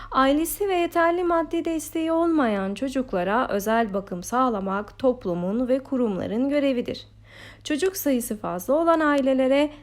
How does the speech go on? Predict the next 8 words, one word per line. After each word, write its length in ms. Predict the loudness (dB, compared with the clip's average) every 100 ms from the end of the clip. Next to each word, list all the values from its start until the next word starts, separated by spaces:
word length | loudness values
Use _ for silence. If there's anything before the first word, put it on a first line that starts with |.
| -12
devlet 580 | 2 4 4 2 -4 -2
yardımı 440 | -2 0 -2 -2 -2
yapılmalıdır. 880 | -2 -4 -8 -8 -10 -10 -12 -12 -20 -20 -20 -20 -20 -8
Evet, 380 | -4 -4 -6 -14 -20 -20 -12
çocuk 300 | -6 0 2
hakları 380 | 4 2 2 4
evrensel 680 | 2 0 0 0 0 -2 -2
bilgi-, 480 | -4 -2 -4 -6